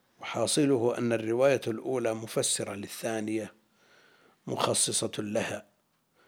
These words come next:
وأن المراد بالكل الأكثر،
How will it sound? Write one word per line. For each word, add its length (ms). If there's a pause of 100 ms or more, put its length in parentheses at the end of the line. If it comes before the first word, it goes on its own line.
(180)
وأن 280
المراد 440
بالكل 720
الأكثر، 720